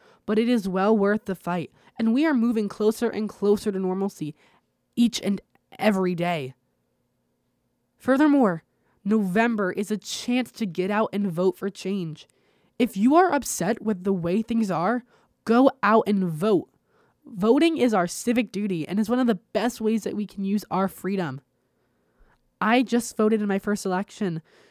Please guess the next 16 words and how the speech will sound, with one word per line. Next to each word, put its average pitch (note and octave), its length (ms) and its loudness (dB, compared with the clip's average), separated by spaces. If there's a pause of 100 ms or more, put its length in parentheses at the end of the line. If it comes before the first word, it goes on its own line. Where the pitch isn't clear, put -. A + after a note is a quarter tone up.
(200)
this G3+ 160 -4
past G3+ 400 -2
one, F3 200 -2
and A3 140 -2
it A3+ 80 -2
was G#3+ 160 0
such - 380 -4
an G3+ 100 -4 (180)
honor G3+ 380 0
and G3 160 -6
privilege. E3+ 560 -4 (360)
I G#3+ 120 0
pride G#3+ 360 0
myself G3 440 -6 (640)
in G#3 160 -2
the F#3 140 -2